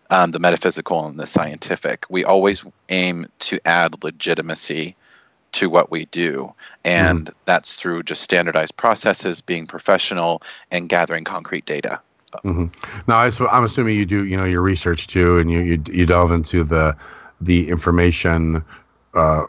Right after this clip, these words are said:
Speaker 2: from a viewpoint of, you know, even when, you know, you get, you have claims in, in, in investigation. Okay, people are gonna say, "This is what happened.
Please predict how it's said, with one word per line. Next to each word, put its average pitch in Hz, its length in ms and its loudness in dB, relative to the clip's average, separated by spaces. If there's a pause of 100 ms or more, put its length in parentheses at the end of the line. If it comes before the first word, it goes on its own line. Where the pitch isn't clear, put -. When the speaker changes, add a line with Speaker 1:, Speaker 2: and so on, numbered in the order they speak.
(120)
Speaker 2:
from 92 240 0
a 87 100 4
viewpoint 90 640 2
of, 78 300 2
you 87 80 -2
know, 95 160 -2
even 107 260 2
when, 90 240 0
you 113 80 -2
know, 90 120 2
you 90 120 4
get, 101 220 2
you 101 100 2
have 123 240 2
claims 98 720 0
in, 98 100 -10
in, 92 240 -6
in 87 160 -4
investigation. 80 680 -2
Okay, 73 180 -2
people 76 220 -4
are - 20 -4
gonna 78 140 -2
say, 78 120 -2
"This 87 200 0
is 98 100 -2
what 92 140 4
happened. 85 480 2